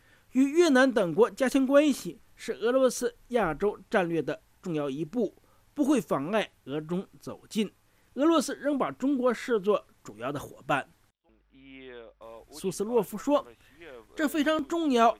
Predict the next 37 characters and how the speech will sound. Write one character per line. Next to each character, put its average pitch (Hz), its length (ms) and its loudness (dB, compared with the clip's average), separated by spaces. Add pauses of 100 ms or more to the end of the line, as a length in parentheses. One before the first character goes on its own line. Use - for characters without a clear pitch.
那 240 120 -4
就 220 180 0
是 214 180 -6 (100)
俄 226 100 0
罗 285 180 0
斯 262 160 -6
在 220 200 -2
实 247 320 -6
施 - 260 -6
亚 220 160 0
太 208 180 -6
战 214 320 0
略 147 220 -6
时， 120 300 -12 (400)
把 233 120 0
自 302 160 -8
己 220 160 -4
的 190 80 -2
眼 143 320 -6
光 226 240 4 (240)
超 247 280 -2
越 240 160 -2
中 127 200 -10
国 113 140 -10
一 120 140 -12
些， 156 280 -8 (520)
使 240 260 -4
自 302 240 -6
己 185 180 -8
在 233 360 -2
亚 262 200 2
洲 233 160 0
的 208 120 -2
伙 107 240 -14
伴 196 280 0 (240)
能 180 200 -2
够 226 160 -4